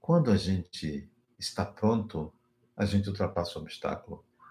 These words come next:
O próprio obstáculo se molda às nossas necessidades. Lute. Sabotar-se é não lutar.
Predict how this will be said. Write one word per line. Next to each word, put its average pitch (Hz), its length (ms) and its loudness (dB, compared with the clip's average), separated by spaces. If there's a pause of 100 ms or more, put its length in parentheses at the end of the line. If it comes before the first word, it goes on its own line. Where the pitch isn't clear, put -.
O 92 60 -10
próprio 127 300 8
obstáculo 95 560 2
se - 200 -6
molda 104 520 2 (280)
às 98 240 2
nossas 113 400 2
necessidades. 80 1040 0 (160)
Lute. - 520 2 (720)
Sabotar-se 117 1200 2 (260)
é 104 80 4
não 101 180 10
lutar. - 520 -2